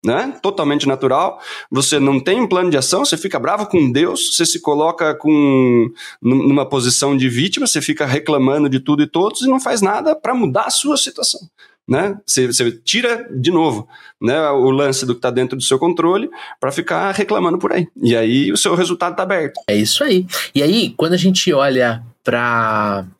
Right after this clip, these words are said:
Speaker 2: essas características, esses comportamentos que a gente tá conversando aqui, a gente tem que falar de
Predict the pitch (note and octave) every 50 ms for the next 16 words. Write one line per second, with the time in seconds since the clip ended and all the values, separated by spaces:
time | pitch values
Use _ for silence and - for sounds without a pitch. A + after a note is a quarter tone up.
0 | _ _ _ _ _ _ C#3+ B2 - C#3 - - - - - D3+ C3+ C3 - -
1 | - A#2+ G#2+ B2 D#3 D#3+ D#3 - - A#2+ G#2+ A2 - - - A#2+ - - C3 B2
2 | A#2 C3 B2+ A#2+ B2 A#2+ A2+ A#2+ B2 A#2+ A#2+ - - A#2+ A2+ A2+ - - A#2+ A2+
3 | A#2 B2 A2+ A2 A2 - - - A2+ G#2 G#2 F#2 F#2 - - D#3+ D#3 B2+ - -
4 | - _ _ _ - - - - - - - - _ _ - A2 A#2 A2+ C#3 -
5 | - - - - D3 D#3 F3 F3+ - F3+ D3 C3+ C3+ C3+ C#3+ D3+ D#3 D#3 - _
6 | _ _ - - - - A2+ A2+ B2 C3 C3 C3 B2+ B2+ B2 B2 A#2+ A#2 A2+ A2
7 | A2+ -